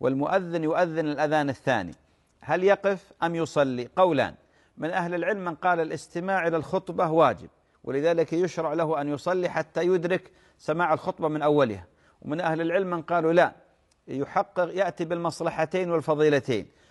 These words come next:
يردد خلف المؤذن وبعدين يصلي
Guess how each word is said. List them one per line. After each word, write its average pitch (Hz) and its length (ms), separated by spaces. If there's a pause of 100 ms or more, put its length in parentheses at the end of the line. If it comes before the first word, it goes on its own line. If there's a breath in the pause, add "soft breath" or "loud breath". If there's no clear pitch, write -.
(160 soft breath)
يردد 175 460
خلف 180 260
المؤذن 175 680 (340 soft breath)
وبعدين 139 480
يصلي 175 640